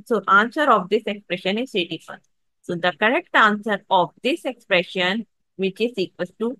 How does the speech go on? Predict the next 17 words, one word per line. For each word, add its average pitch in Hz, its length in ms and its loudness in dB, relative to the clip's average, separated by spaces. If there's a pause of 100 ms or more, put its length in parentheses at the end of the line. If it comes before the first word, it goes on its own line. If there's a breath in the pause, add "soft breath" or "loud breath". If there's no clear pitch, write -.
eighty-one. 180 480 -4 (580)
Sometimes 349 520 2
people 262 260 -2
say 254 320 0
this 208 340 -4
answer 202 300 0
is 208 220 -2
not 185 240 0
correct. 240 360 -2 (100)
Some 214 200 0
people 214 280 -6
say 214 360 2
first 226 300 -2
we 208 120 -2
will 214 160 -4
have 202 180 -4
to 202 200 -4